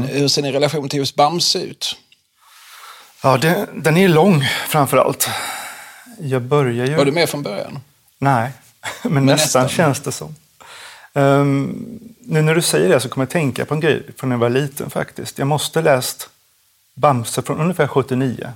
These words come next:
Speaker 1: precis som du. Eh, och jag fick Bamses målarbok av mina föräldrar. Och jag skulle måla farmor, hennes färg på hennes kläder. Och jag ville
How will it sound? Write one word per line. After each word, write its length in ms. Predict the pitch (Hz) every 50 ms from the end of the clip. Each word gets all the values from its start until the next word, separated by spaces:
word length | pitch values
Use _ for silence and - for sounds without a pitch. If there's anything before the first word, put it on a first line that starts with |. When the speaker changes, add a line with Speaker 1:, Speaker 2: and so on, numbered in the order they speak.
| _ _ -
Speaker 1:
precis 260 | - 139 139 135 -
som 160 | - 127 127
du. 160 | - - - - - _ _ _ _ _ _ _ _ _ _ _ _ _ _ _ _ -
Eh, 180 | 127 123 123 123 -
och 100 | - 135
jag 100 | 131 127
fick 320 | - 139 120 - - _ -
Bamses 480 | 139 139 127 123 113 - 113 - -
målarbok 1120 | 123 120 127 139 131 123 117 117 120 113 110 110 107 - 147 165 147 - _ _ - - - _
av 280 | - 127 113 110 110 117 131 -
mina 220 | - 127 127 120 113
föräldrar. 560 | - - 131 131 120 104 107 - - 85 - _ _ _ _ _ _ _ _ _ _ _ _ _ _ _ _ _ _ _ _ _ _ _ _ _ _ -
Och 80 | - 139
jag 100 | 139 131
skulle 240 | - - - 139 139
måla 400 | 139 143 151 160 143 131 127 117
farmor, 640 | - - 156 147 139 120 117 120 123 143 156 151 139 - _ _ _
hennes 320 | - 135 127 120 - -
färg 380 | - - - - - 139 123 120
på 100 | 120 127
hennes 180 | 120 117 - -
kläder. 580 | - - - 139 127 120 110 - 135 - 139 135 _ _ _ _ _ _ _ _ _ _ _ _ _ _ _ _ _ _ - _ -
Och 80 | 143
jag 220 | 139 131 131 131 127 - - _ _ _ -
ville 360 | - 131 151 143 135 139 135